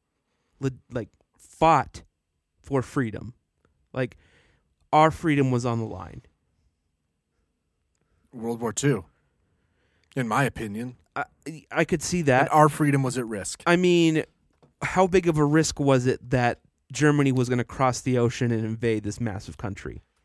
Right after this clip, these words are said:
Speaker 2: It depends on how it spiraled,
Speaker 1: Mm,
Speaker 2: right?
Speaker 1: yeah, I mean, I guess if they had the atomic bomb, if they had finished
Speaker 2: Yeah.
Speaker 1: it before ours.
Speaker 2: If they had actually, I mean, they were, they were pretty close to taking out Britain.
Speaker 1: Yeah.
Speaker 2: Right? And then they had Japan on the other side.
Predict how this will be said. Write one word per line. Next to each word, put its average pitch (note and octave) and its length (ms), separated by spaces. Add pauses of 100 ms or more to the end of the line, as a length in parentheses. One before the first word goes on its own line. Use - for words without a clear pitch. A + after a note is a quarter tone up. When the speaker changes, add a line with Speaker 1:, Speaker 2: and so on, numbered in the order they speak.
Speaker 2:
It - 60
depends F#3 380
on C3+ 80
how C3 240
it B2+ 180
spiraled, C3+ 600 (460)
Speaker 1:
Mm, C3+ 220
Speaker 2:
right? B2+ 200
Speaker 1:
yeah, B2 160
I C#3+ 80
mean, F3 160
I D#3+ 100
guess F3+ 260
if F3 120
they E3 160
had D3+ 220
the C#3+ 160
atomic C#3 420
bomb, B2+ 520
if B2 100
they C#3+ 100
had C3+ 200
finished D3 260
Speaker 2:
Yeah. - 40
Speaker 1:
it C#3 40
before C3 340
ours. B2 260
Speaker 2:
If C#3+ 140
they D#3 160
had C#3+ 120
actually, C3+ 560 (1120)
I D3+ 40
mean, D3 160
they D#3 100
were, E3 160 (160)
they F#3+ 80
were G#3 80
pretty G#3 240
close G3 300
to - 80
taking C#3+ 300
out B2+ 140
Britain. C3+ 360 (340)
Speaker 1:
Yeah. C3 240 (500)
Speaker 2:
Right? C3 280 (420)
And C#3 160
then D3 100
they D3+ 80
had C#3 160
Japan D3+ 320
on C#3 60
the C3+ 80
other C3+ 120
side. A2 400